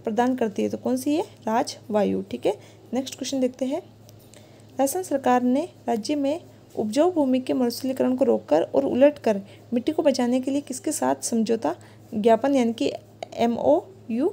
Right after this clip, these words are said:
किया है? तो किसके साथ किया है? ये किया है ईशा फाउंडेशन के साथ में, ठीक है। Next question देखते हैं, राजस्थान राज्य गं-, अ, गंगानगर शुगर मिल्स लिमिटेड को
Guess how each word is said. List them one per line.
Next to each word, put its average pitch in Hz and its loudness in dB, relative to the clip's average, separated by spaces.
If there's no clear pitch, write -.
किया 226 2
है? 196 0
तो - -20
किसके 285 -4
साथ 302 0
किया 269 0
है? 294 -4
ये 262 -2
किया 240 0
है 262 0
ईशा 285 0
फाउंडेशन 226 0
के 330 -2
साथ 214 -2
में, 196 -4
ठीक 262 -12
है। 403 -2
Next 269 -2
question 262 -4
देखते 233 -2
हैं, 349 -2
राजस्थान 330 -2
राज्य 302 0
गं-, 254 -2
अ, 240 0
गंगानगर 262 0
शुगर 269 -2
मिल्स 254 0
लिमिटेड 226 0
को 330 0